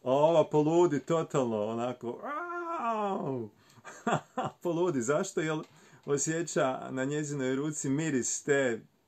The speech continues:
mačke izvana, one vrlo dobro prepoznaju mirise. I onda poludi totalno, uopće ono,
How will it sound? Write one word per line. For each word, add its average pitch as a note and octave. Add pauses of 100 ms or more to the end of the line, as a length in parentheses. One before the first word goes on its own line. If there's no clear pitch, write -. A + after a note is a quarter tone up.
(580)
mačke C3
izvana, B2
one A2
vrlo A#2
dobro A2
prepoznaju G#2
mirise. G#2+
I G#2+
onda D3
poludi G3+
totalno, D3+
uopće D3
ono, C#3